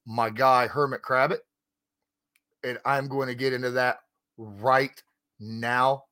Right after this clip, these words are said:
Well, maybe not right, right now, but I'll let you know. He asked, "Should the Colts keep an eye open next season for an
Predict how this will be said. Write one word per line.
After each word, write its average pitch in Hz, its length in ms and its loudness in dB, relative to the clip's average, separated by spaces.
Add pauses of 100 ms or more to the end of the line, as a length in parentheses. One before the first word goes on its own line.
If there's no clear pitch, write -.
Well, 165 480 8 (180)
maybe 185 220 0
not 156 320 4
right, 120 320 2
right 131 240 -2
now, 139 320 0 (400)
but 170 480 10 (640)
I'll 147 160 4
let 156 180 6
you 151 120 -4
know. 143 400 4 (380)
He 190 200 0
asked, 165 420 6
"Should 190 200 -6
the 170 60 -4
Colts 240 280 4
keep 233 180 -4
an 175 100 -6
eye 175 440 8 (400)
open 135 400 4
next 214 280 0
season 127 360 -14 (360)
for 175 180 0
an 165 80 -4